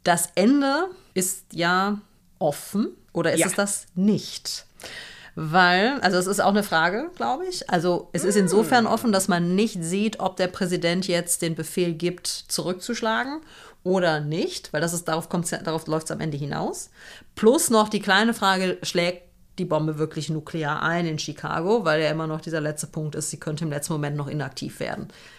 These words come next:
Speaker 1: Das wird ja beides nicht explizit gezeigt und gesagt. Wenn wir das dritte Mal durch sind,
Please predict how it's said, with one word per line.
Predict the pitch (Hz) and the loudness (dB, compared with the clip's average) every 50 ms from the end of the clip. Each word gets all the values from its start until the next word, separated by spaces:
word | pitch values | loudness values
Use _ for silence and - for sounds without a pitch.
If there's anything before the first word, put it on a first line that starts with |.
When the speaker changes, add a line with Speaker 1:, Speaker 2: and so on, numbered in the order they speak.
| - - | -10 -4
Speaker 1:
Das | - 185 185 262 | -2 0 2 2
wird | 262 247 | 4 4
ja | 208 175 | 4 2
beides | 160 - 160 165 190 240 247 277 262 - - | 4 6 6 6 6 6 4 2 0 0 2
nicht | 190 190 202 202 202 - _ _ _ | 2 2 2 2 0 -4 _ _ _
explizit | 170 170 170 - - - 202 185 190 - - 175 170 165 170 - - - - _ _ | -2 -2 -2 -4 -6 -4 -4 -4 -4 -4 -2 -2 -2 -2 -2 -6 -6 -6 -10 _ _
gezeigt | - 160 - - - 160 147 151 151 147 - | -10 -8 -6 0 0 2 2 2 -2 -4 -4
und | - 151 147 - | -6 -6 -6 -6
gesagt. | - - - 156 151 170 254 381 - - - - - _ _ _ _ _ _ _ | -8 -6 -2 -2 -2 0 -2 -4 -6 -8 -14 -16 -16 _ _ _ _ _ _ _
Wenn | _ 165 165 | _ -2 0
wir | 170 | 0
das | 165 170 | 0 0
dritte | - 196 202 208 226 | 0 0 2 4 4
Mal | 180 160 | 4 4
durch | 160 185 233 269 262 | 4 2 2 2 2
sind, | - 277 269 269 269 269 - - | 2 4 4 4 2 0 -4 -8